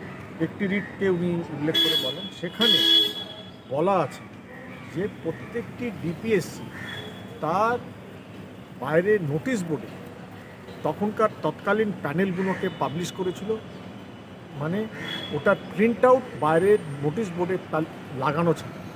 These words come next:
একদিন কি দুদিন ওই নোটিশ বোর্ডে ওই লিস্টগুলো পাবলিশ ছিল, তারপরে ওটাকে সরিয়ে দেওয়া হয়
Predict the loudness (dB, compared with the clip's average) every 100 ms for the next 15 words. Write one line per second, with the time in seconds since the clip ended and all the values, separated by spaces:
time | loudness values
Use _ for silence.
0 | -12 -12 -10 -10 -8 2 4 6 4 0
1 | -2 -6 -4 2 2 2 0 -4 -4 -2
2 | -2 -4 -4 0 4 4 4 0 0 -4
3 | -4 -6 -4 -4 -4 -10 -6 -2 0 0
4 | -2 -6 -6 -4 -4 -2 2 2 2 -4
5 | -6 -2 -2 0 -2 -4 -8